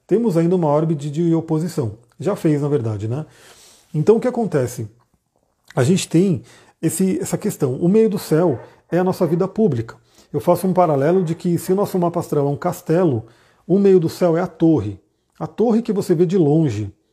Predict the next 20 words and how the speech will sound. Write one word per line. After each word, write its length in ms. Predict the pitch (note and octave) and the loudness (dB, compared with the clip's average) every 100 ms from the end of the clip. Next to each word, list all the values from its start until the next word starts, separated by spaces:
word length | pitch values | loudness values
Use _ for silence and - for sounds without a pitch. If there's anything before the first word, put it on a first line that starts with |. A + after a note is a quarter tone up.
| _ - - - | _ -20 -20 -12
Então, 200 | D3+ G3 | -4 -2
por 200 | G3 F#3+ | 2 2
exemplo, 520 | E3+ C#3 C#3 C3+ A2+ - _ _ | 2 0 -6 -6 -10 -10 _ _
é, 440 | D3 C3 B2 C3 | -8 -4 -2 -4
a 100 | - | -2
vida, 320 | A#2 G3 D4 C#4+ F3 C#3+ - | 0 0 2 2 0 -2 -8
o, 480 | D3+ - D3+ F3+ | -12 -10 -6 -2
o 60 | E3+ | 0
Instagram 580 | G3+ - D4 D#3+ C#3 A2+ - _ - | -2 -2 0 2 2 0 -8 _ -10
da 160 | C3+ C#3+ | -4 0
maioria 260 | E3+ G#3+ | 2 2
dos 160 | A3+ E3 | 0 -2
grandes 380 | C3 F#3+ A#3 E3+ | 0 2 2 -2
influencers 600 | G3+ D#3+ D3 E3 F3+ - | -2 0 0 0 -2 -4
que 120 | D#3+ | -4
você 220 | D3+ E3 | -4 -2
vê 120 | C#3+ | -2
por 180 | D3+ F3 | -2 0
aí, 220 | F#3 B2 | 2 2
né? 220 | A#2 C3+ | 0 -2